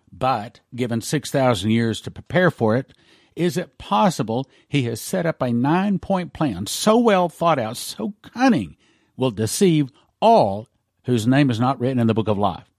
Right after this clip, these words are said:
What would you do if you had to tell a person the most important thing in the world, but you knew they wouldn't believe you? What would you do? Would you tell them? I believe you would.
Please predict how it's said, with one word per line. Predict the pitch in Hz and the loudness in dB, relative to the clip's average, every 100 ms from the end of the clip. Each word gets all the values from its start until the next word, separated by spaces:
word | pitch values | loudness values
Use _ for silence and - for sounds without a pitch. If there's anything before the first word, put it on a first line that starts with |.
| _ _ - | _ _ -4
What | 156 254 | 0 2
would | 254 180 | 2 2
you | |
do | 165 147 | 2 2
if | 160 | 2
you | 180 | 0
had | 151 175 | 0 0
to | 160 | 0
tell | 190 175 | 0 -2
a | |
person | 139 117 - 113 139 - _ | 0 -2 -2 -6 -8 -12 _
the | 131 | 0
most | 143 143 - | 2 2 2
important | 117 - - 233 202 | -2 -2 2 2 2
thing | 175 190 | 0 0
in | 180 | 0
the | |
world, | 170 120 120 | 4 4 2
but | 117 156 175 - - | 2 2 0 -8 2
you | 143 | 4
knew | 151 151 110 - | 6 4 4 -2
they | 117 | 0
wouldn't | 117 117 113 | 2 2 2
believe | 117 107 90 | 2 2 0
you? | 78 - _ _ _ _ | -8 -16 _ _ _ _
What | - 208 | -2 0
would | 156 | 2
you | 131 | 2
do? | 113 92 - _ _ - | 0 -2 -8 _ _ -6
Would | 110 | -4
you | 92 | -4
tell | - 139 | -2 0
them? | 170 196 185 _ - | 2 2 0 _ -8
I | 104 | -6
believe | 82 107 110 | -2 0 2
you | 139 | 2
would. | 113 95 - | 2 -2 -8